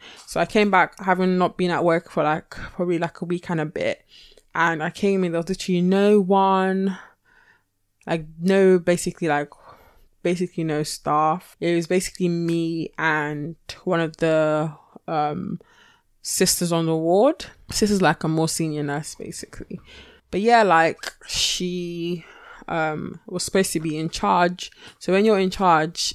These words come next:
obviously you can help out with patient care and stuff, but it's really about managing the day-to-day or night, um, night, day-to-day or night workings of wherever you're working,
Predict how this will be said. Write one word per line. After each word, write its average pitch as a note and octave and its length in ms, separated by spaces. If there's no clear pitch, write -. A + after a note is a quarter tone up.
obviously G#3 300
you G3 40
can F3 100
help F3 200
out D3+ 100
with D#3+ 140
patient - 360
care - 220
and D#3+ 120
stuff, - 360
but D3 100
it's E3+ 120
really F#3+ 180
about E3 200
managing E3 800
the D3+ 580
day-to-day E3 840
or D#3+ 320
night, E3+ 920
um, E3+ 640
night, F3+ 360
day-to-day F3+ 460
or E3 160
night E3+ 460
workings F3 1040
of E3 840
wherever F3 380
you're F3 220
working, F#3+ 640